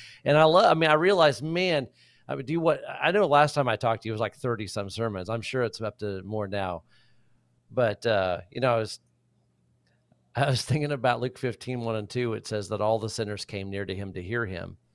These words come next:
And the Pharisees and the scribes grumbled, saying, "This man receives sinners and eats with them," which is a, which is a wonderful statement about Jesus,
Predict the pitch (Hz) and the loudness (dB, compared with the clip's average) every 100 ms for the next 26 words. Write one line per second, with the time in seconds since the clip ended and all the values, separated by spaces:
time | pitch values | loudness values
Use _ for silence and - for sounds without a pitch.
0 | _ _ _ _ _ _ - 107 101 92 | _ _ _ _ _ _ -8 -6 -6 -6
1 | - 113 113 104 98 92 92 - 110 104 | -2 -2 -2 -6 -8 -10 -10 -2 0 0
2 | 90 110 107 107 104 - 95 90 92 95 | -2 -4 -2 -4 -6 -4 -6 -4 -6 -8
3 | 107 92 92 - 104 - 104 87 - _ | -6 -8 -8 -10 -12 -8 -10 -10 -14 _
4 | - 113 98 87 90 101 107 95 87 87 | -14 -10 -10 -10 -8 -8 -10 -12 -10 -10
5 | 90 - _ _ _ _ _ _ - 131 | -10 -12 _ _ _ _ _ _ -2 0
6 | - 110 104 104 110 - 120 131 147 135 | 2 0 0 -2 -2 -4 0 2 2 4
7 | 131 127 170 160 113 104 147 170 127 92 | 4 6 4 2 0 0 0 0 -2 -4
8 | 82 85 - 90 87 - - | -4 -8 -10 -12 -12 -14 -14